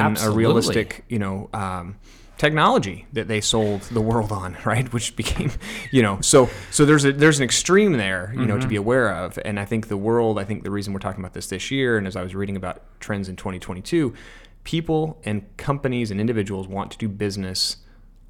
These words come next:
Speaker 2: with brands and leaders and companies who are authentic about who they are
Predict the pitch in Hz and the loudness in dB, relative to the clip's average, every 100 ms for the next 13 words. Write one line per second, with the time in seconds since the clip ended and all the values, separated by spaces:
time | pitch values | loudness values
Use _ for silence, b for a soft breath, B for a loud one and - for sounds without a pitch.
0 | - 107 95 - - 107 104 104 110 113 | -10 -6 -6 -8 -20 -6 -2 2 2 2
1 | 117 110 - 98 92 92 107 107 104 101 | 2 -2 -6 -10 -8 -4 0 2 2 2
2 | 95 95 104 101 98 92 - 101 90 90 | -2 -6 -4 -2 -4 -4 -4 -4 -2 -4
3 | 87 - 92 87 - - 98 - - 76 | -6 -8 -8 -8 -10 -10 -8 -8 -8 -8
4 | 50 - | -10 -12